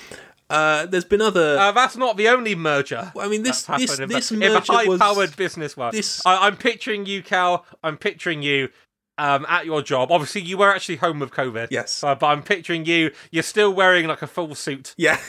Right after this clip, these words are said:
Speaker 2: Um, and a waistcoat.
Speaker 1: I never
Speaker 2: Uh,
Speaker 1: wear a
Speaker 2: you've got,
Speaker 1: full
Speaker 2: like
Speaker 1: suit. I wear a shirt and jeans.
Speaker 2: And you've got, like, a little ticker tape
Speaker 1: Yeah.
Speaker 2: coming out of, like, um, of a, of a, of a big I B M, like, nineteen seventies style computer with, like, with, like, the, the,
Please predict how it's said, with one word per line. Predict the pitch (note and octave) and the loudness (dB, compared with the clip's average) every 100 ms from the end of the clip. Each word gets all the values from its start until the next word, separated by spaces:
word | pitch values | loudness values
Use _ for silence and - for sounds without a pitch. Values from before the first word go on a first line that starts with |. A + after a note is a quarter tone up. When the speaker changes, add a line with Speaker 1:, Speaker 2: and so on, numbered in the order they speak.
| - | -8
Speaker 2:
Um, | B2+ B2 B2 | -2 0 0
and | C3+ | -2
a | C3 | 0
waistcoat. | D3 D3 - D#3 C#3+ - | 0 -2 -2 -2 -2 -4
Speaker 1:
I | A#3 | 0
never | A#3 G3 F#3 | 4 4 4
Speaker 2:
Uh, | F3 | 4
Speaker 1:
wear | D3+ | 4
a | D3 | 2
Speaker 2:
you've | E3 | 2
got, | |
Speaker 1:
full | F#3+ | 2
Speaker 2:
like | F3 | 2
Speaker 1:
suit. | - C#3+ | 0 -2
I | D3 G#3 | 0 2
wear | G#3 E3+ | 2 0
a | |
shirt | - D#3+ D3 | -2 -2 -2
and | C3 | -4
jeans. | C3 A#2 G2+ C3+ - - _ _ _ _ _ - | -8 -10 -10 -16 -20 -20 _ _ _ _ _ -6
Speaker 2:
And | D#3+ E3+ | -2 -2
you've | F#3 E3 | -2 0
got, | G#3+ F3+ | 0 2
like, | F3+ F#3 | 0 0
a | |
little | F#3+ E3 | -4 -6
ticker | - F3 - | -8 -12 -12
tape | - G#3+ A3 | -2 -2 0
Speaker 1:
Yeah. | C3+ A2 - | -2 -2 -6
Speaker 2:
coming | - F3 E3 D#3+ | -4 -4 0 2
out | E3+ D#3+ | 0 0
of, | D#3+ | -4
like, | D#3 E3 - | 0 -2 2
um, | F3 F#3 F3+ - - - | 2 2 -4 -16 -18 -4
of | D3+ | 0
a, | D#3 | 0
of | D#3 D3+ D3+ | 0 -2 0
a, | E3+ E3 | 0 2
of | F3 | 2
a | E3+ C#3+ | 0 0
big | G#3+ A3+ G#3+ - _ - - | 4 4 2 -4 _ -20 -2
I | F3+ G3 | 2 2
B | E3 F3+ | 0 2
M, | F3 F3 E3+ | 4 2 0
like, | E3 | -2
nineteen | D#3 F3+ F3+ G3 F3 D#3+ | 0 -2 -2 -4 -4 -4
seventies | G3 F3+ E3+ F#3 D#3+ | -4 -4 -6 -8 -8
style | - E3 D3+ | -2 2 2
computer | D3 C#3 D3+ C#3 B2 A2+ - - _ - | 0 -8 -10 -12 -8 -10 -12 -20 _ -20
with, | C#3+ C#3+ C3+ | -4 -2 2
like, | D3+ D3 | 0 -2
with, | D#3 D#3+ | 0 4
like, | D#3+ E3 | 4 4
the, | D#3 D#3+ | 2 0
the, | C#3+ D#3 | 2 2